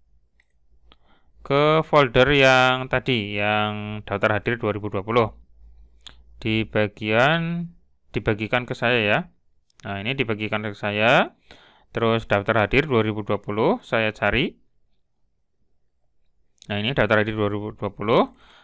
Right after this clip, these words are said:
saya buka. Ini isinya adalah form daftar hadir kelas sepuluh. Lalu untuk spreadsheet-nya saya pindahkan ke sini. Saya klik tombol pindah ke sini. Saya klik pindahkan. Nah, ini sudah pindah.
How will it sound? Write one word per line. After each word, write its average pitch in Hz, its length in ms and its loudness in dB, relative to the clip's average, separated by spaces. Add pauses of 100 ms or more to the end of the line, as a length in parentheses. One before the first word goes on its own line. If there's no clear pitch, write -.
(120)
saya 120 160 0
buka. 113 560 2
Ini 131 240 -4
isinya 135 400 0
adalah 123 480 4
form 160 400 2
daftar 110 320 2
hadir 107 80 -4
kelas 110 240 -2
sepuluh. 123 480 2 (400)
Lalu 139 400 4
untuk 135 560 0
spreadsheet-nya 135 480 -2
saya 135 240 0
pindahkan 110 400 -2
ke 110 80 -8
sini. 104 320 -6
Saya 117 240 -2
klik 139 240 -2
tombol 123 400 0
pindah 110 320 -2
ke 107 80 -12
sini. 113 480 -8 (640)
Saya 110 240 -4
klik 113 240 -6
pindahkan. 113 640 0 (480)
Nah, 95 160 -10
ini 131 160 -4
sudah 117 240 -2
pindah. 117 480 4